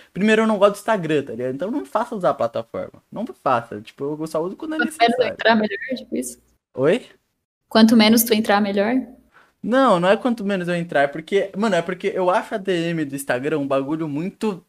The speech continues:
Speaker 1: <laughs> dá raiva ela, tá ligado? Eu não sei, eu não consigo, eu acho muito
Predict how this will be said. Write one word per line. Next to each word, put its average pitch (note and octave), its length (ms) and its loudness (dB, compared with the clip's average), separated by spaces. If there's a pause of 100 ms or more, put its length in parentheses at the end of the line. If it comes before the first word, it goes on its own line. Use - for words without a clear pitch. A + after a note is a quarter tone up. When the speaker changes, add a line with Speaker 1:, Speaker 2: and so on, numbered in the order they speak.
Speaker 1:
<laughs> D3+ 580 0
dá C3+ 100 2
raiva A#2+ 440 0
ela, G2+ 320 -2
tá F2+ 120 -12
ligado? F2 460 -8 (420)
Eu A2 120 -12
não B2+ 100 -6
sei, A#2+ 160 -4
eu A2 60 0
não G#2+ 120 -6
consigo, A#2 360 -6
eu - 20 2
acho G#2 240 -4
muito A2 260 -10